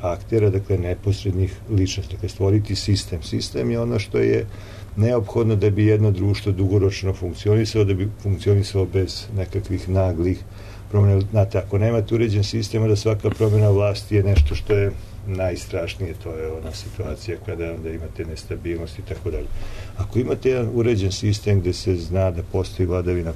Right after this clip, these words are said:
prava, gde su zakoni ti koji vode, onda nemate problem kao u Belgiji kada nemate vladu po ne znam koliko, nisu osamnaest meseci, nisu mogli sastaviti vladu, ali koga briga, mislim, jednostavno sistem funkcioniše čak i kada su ti odnosi,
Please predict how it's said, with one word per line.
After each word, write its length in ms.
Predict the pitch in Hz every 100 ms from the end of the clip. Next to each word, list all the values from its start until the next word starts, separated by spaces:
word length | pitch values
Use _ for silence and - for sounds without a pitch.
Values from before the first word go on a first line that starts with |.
| 90
prava, 340 | 82 82 85
gde 160 | 78 78
su 140 | 87
zakoni 500 | 80 82 80 92 82
ti 200 | - 98 -
koji 100 | 90
vode, 200 | 98 101
onda 160 | 110 113
nemate 340 | 117 104 104
problem 340 | - 113 110
kao 160 | 104 107
u 60 | 98
Belgiji 440 | 95 104 101 101 -
kada 180 | 95
nemate 380 | 101 104 101 101
vladu 360 | 95 98 98 95
po 100 | -
ne 120 | 92 95
znam 140 | 82
koliko, 240 | - 95
nisu 260 | 92 82 -
osamnaest 420 | - 95 92 85
meseci, 420 | 90 - 98 90
nisu 220 | 92 82 92
mogli 180 | 90
sastaviti 340 | 90 101 92 98
vladu, 220 | 101 101
ali 100 | 104
koga 240 | - 110 110
briga, 320 | 104 117 90
mislim, 260 | 82 - 87
jednostavno 540 | 90 82 - 98 104 104 - - - - - - -
sistem 400 | - 104 117 101
funkcioniše 800 | 104 98 - 104 113 101 110 104
čak 300 | - 110 104
i 60 | 104
kada 380 | 104 95 101 101 - - - - -
su 140 | -
ti 360 | 104 120 113 104
odnosi, 640 | 107 107 101 98 - 104